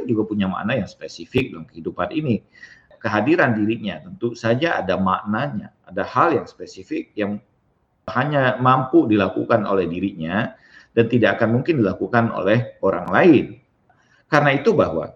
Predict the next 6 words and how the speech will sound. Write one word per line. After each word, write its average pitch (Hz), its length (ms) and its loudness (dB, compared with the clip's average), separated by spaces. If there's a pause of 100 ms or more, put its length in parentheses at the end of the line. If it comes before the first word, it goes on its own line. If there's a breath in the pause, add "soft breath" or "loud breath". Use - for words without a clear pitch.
(160)
setiap - 320 2
manusia 143 480 2
adalah 90 320 0 (280)
makhluk 92 320 -8
yang 87 80 -10
spesifik, 87 720 -4